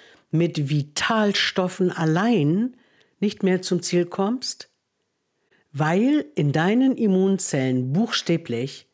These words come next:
das Licht ausgegangen ist. Wieso? Ganz einfach. In allererster Linie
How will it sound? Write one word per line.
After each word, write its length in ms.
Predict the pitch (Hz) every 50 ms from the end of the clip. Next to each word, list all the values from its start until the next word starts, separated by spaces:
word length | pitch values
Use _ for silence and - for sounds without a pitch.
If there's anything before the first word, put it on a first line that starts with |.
| _ _
das 240 | - 170 170 - -
Licht 360 | 196 185 196 190 - - -
ausgegangen 720 | - 160 147 - - - 143 - 139 127 120 120 117 113 113
ist. 560 | 107 110 110 110 - - - - - - - _ _ _ _ _ _ _ _ _ _
Wieso? 640 | - 131 139 135 135 151 214 233 202 - - - _ _ _ _ _ _ _ _ _ _ _ - - - - - - _
Ganz 280 | - 190 196 214 - -
einfach. 600 | 165 156 143 - - - 117 - - - - - _ _ _ _ _ _ _ _ - - - - - _ -
In 260 | - 147 151 147 -
allererster 880 | - 208 220 226 240 247 240 240 - - 190 196 190 190 - - 196 190
Linie 600 | 190 170 160 151 151 147 143 147 147 151 160 -